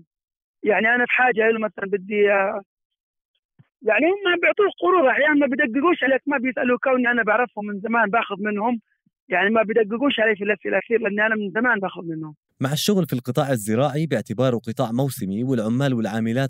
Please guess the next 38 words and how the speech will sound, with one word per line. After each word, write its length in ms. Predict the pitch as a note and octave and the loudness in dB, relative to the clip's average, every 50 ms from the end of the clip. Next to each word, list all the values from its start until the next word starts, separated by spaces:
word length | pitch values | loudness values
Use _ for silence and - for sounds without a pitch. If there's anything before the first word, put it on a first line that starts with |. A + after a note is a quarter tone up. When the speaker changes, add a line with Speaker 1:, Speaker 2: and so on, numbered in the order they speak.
| - C3 | -2 -2
Speaker 2:
ممكن 260 | B2+ C3 B2 - A2 | -4 -2 -2 -2 -2
يمروا 340 | A2 A2 A#2+ B2+ B2+ B2+ A2+ | -2 0 -2 -2 -2 -4 -4
بفترات 440 | G#2+ - A2 G#2+ - A#2+ B2+ B2 - | -4 -6 -8 -8 -4 -4 -4 -4 -4
تعطل، 440 | - G2+ A2 B2 - - F#2 F2 E2 - _ _ _ _ _ _ _ _ _ | -4 -6 -6 -6 -8 -10 -12 -12 -12 -14 _ _ _ _ _ _ _ _ _
سألت 320 | - - F3 G#3+ - - | -2 0 0 0 0 -2
صفية 380 | - B2+ A#2+ - D3 C3+ G#2+ G2+ | -4 -4 -4 -4 -4 -4 -2 -2
عن 140 | G2+ A#2 B2+ | -2 -2 -2
التزامها 500 | C3 B2 - C3 A#2 C#3+ C#3 C3 B2 A#2+ | -4 -4 -2 -2 0 0 0 0 -2 -2
بسداد 340 | - - A#2+ A2+ B2+ A#2+ A#2 | -4 -4 -2 -2 -2 -2 -2
القروض 400 | G#2 - - A2 G2+ F#2+ F2+ E2+ _ - - _ - | -6 -8 -8 -6 -6 -6 -8 -10 _ -20 -20 _ -6
وإذا 220 | A2+ A2+ G#2+ A2+ A2+ | -4 -2 0 0 0
جربت 440 | A2 B2+ C#3 C#3+ D3 C#3 C#3 - | 2 0 0 0 0 -2 -2 -4
التعثر 440 | C3+ - - - A2 C3 - - C3 | -6 -8 -8 -8 -8 -8 -6 -6 -6
في 100 | A#2+ - | -6 -6
السداد 440 | B2 - - A2+ G#2+ A#2 A#2 G#2+ G#2 | -8 -8 -6 -2 -2 -2 -2 -2 -4
مع 80 | A2 G2 | -6 -6
هاي 180 | F#2+ A2+ A2 | -4 -2 -2
المؤسسات. 680 | G#2+ G2+ G2+ F#2 F#2+ - F#2 - - E2+ - - _ _ _ _ _ _ _ - | -2 -2 -2 -4 -6 -8 -12 -12 -12 -12 -14 -16 _ _ _ _ _ _ _ 0
Speaker 1:
آه، 120 | - E4 G4+ F#4+ F#4 | 0 2 4 4 4
ملتزمة، 420 | F#4 E4 G#4 G#4+ F#4+ D4 C#4 C#4 C4 C4 C#4+ | 4 4 2 2 2 2 4 4 4 4 2
إيش 80 | C#4+ D4 D4+ D4 D4 | 2 2 2 2 2
أكيد 240 | D4 - F4 E4+ B3 | 4 2 2 2 2
غصب 260 | A#3+ C4 B3+ B3 B3+ | 0 -2 -2 -2 0
عنك 240 | B3+ C#4 D#4 D4+ C#4 | 2 2 2 2 0
بدك 260 | A3+ B3 A3 B4 - - - | -2 0 0 0 0 0 -4
تلتزم، 340 | D4 A#3+ A3+ A3+ F#3 F#3+ G3+ | -8 -6 -4 -6 -4 -2 -2
ما، 160 | G#3+ G#3+ G#3+ | 0 0 0
ما 200 | A3 B3 C4 C#4 | 0 0 0 -2
تقدر 280 | C#4 D4+ A3+ A3 B3+ B3 - | -2 -4 -2 0 0 0 0
تلعب 240 | B3+ A#3+ G#3 G#3 G#3 | 0 0 0 2 2
معهم، 320 | A3+ A3 G3 F3+ F#3 F3+ F3+ - | 0 0 2 2 0 0 -2 -2
تتأخر 420 | - G3 - A#3 A#3 - - A#3 A3+ | -2 -2 0 -2 -2 -2 -2 0 2
عنهم 400 | G#3 A3+ B3+ B3+ B3+ B3+ B3 B3 | 2 4 2 2 0 0 0 0
ما 160 | B3 A#3+ A#3+ | 0 0 0
بيشتكوا 400 | A3+ B3 A#3 - C#4 B3+ - A#3+ | -2 -4 -6 -6 -6 -4 -2 0
عليك 200 | B3 C4+ B3 A#3 | 2 2 2 2
على 100 | A3+ A3 | 0 -4
طول. 280 | - C#4+ C4 G#3+ E3 | -4 -4 -2 -4 -4